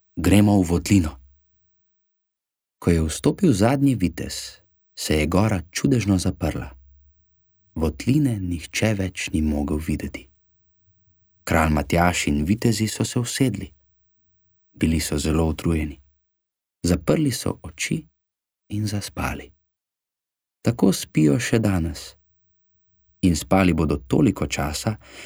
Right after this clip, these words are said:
da bo brada kralja Matjaža zelo zrasla in se devetkrat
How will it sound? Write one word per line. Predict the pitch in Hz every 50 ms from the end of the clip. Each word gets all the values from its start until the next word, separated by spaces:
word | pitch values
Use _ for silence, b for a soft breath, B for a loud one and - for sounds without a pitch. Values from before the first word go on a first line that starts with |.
| B B B B B -
da | 92 95
bo | 85 92 85
brada | 80 90 92 117 139 151 135 131 113
kralja | - - - - 85 82 80 80 78 76
Matjaža | 76 73 - - 78 73 76 76 78 - 110 107
zelo | 92 95 92 104 117 120
zrasla | 104 107 98 101 101 95 - - - - - - _ _ _ _ _ _ _ _ _ _ _ _ _ _
in | - 80 78
se | - - 73 71
devetkrat | 69 67 73 73 73 127 - - - - - 120 104 -